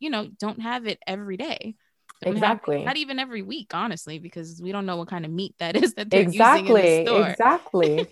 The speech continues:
Speaker 1: <laughs>
Speaker 2: Make it at home. <laughs>
Speaker 1: Make your own version. It'll probably be better. You could season
Speaker 2: Yeah.
Speaker 1: it the way you like and all of that, you know?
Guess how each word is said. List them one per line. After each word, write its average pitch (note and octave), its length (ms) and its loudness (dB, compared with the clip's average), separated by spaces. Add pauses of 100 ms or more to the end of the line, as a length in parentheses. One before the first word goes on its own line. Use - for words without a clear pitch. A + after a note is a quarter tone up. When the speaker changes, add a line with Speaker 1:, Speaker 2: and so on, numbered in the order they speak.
(460)
Speaker 1:
<laughs> - 500 -14
Speaker 2:
Make A#3 220 4
it C#4 80 6
at C#4 120 4
home. D#4 520 0
<laughs> - 800 -2
Speaker 1:
Make C4 280 0
your D4+ 160 0
own E4 240 2
version. G4+ 480 2
It'll E4 200 2
probably E4 400 2
be D#4 180 0
better. B3+ 560 2
You A3 160 -6
could G3+ 160 -6
season G3 180 0
Speaker 2:
Yeah. G#3+ 640 6
Speaker 1:
it F#3+ 60 -10
the B3+ 100 0
way B3+ 160 2
you B3 200 -2
like A#3+ 500 0
and G#3+ 140 -2
all D#4+ 260 -6
of A#3+ 120 -10
that, D#3+ 360 -8
you C4 100 -16
know? D4+ 320 -8